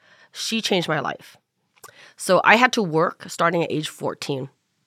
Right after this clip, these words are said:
to help my parents make ends meet, right? But the, I was like, "I don't wanna be making this much money the rest of my life. This is hard manual work." I was like, "I gotta do better." And I always love reading, but I'm not a good reader, right? English is my second language.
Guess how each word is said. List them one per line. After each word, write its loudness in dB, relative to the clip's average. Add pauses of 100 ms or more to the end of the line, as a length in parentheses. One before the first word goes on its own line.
(360)
to 0
help 2
my 0
parents -4
make -4
ends -2
meet, -6 (220)
right? -6 (960)
But -2
the, 8
I 12
was 6
like, 4
"I 6
don't 6
wanna 6
be 4
making 4
this 2
much 4
money 6
the 4
rest 2
of 4
my 4
life. 4
This 0
is -2
hard 8
manual 6
work." 4 (220)
I 2
was 2
like, 2
"I 6
gotta 6
do 0
better." 2 (560)
And 8 (140)
I 8
always 4
love 0
reading, -4 (560)
but 6
I'm 8
not 6
a 2
good -2
reader, -4
right? 0
English 2
is 0
my 4
second -2
language. -2